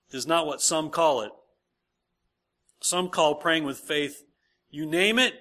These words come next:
and claim it, and God has to give it to you. If you believe in your heart, if you name what you want, God has to give it to you. That's not praying with faith.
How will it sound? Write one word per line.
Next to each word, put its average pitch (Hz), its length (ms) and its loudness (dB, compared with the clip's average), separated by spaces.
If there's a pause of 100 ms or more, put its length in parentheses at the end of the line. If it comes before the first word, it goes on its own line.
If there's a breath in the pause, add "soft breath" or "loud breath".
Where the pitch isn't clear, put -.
(100)
and 131 160 -12
claim 220 320 2
it, 247 240 0
and 143 140 -8
God 180 180 6
has 190 360 6
to 190 100 -2
give 175 180 4
it 139 120 -4
to 143 60 -8
you. 120 220 -4
If 123 180 -6
you 220 220 -2
believe 240 520 2
in 208 60 0
your 220 200 4
heart, 196 400 10
if 139 180 -4
you 214 160 -4
name 220 400 2
what 208 180 -2
you 208 120 -10
want, 196 500 -4
God 170 380 0
has 170 340 2
to 160 340 -6 (260 loud breath)
give 160 160 -6
it 160 100 -12
to 139 120 -12
you. 120 80 -8
That's 156 240 -4
not 175 320 2
praying 156 260 2
with 123 120 -4
faith. 123 500 -10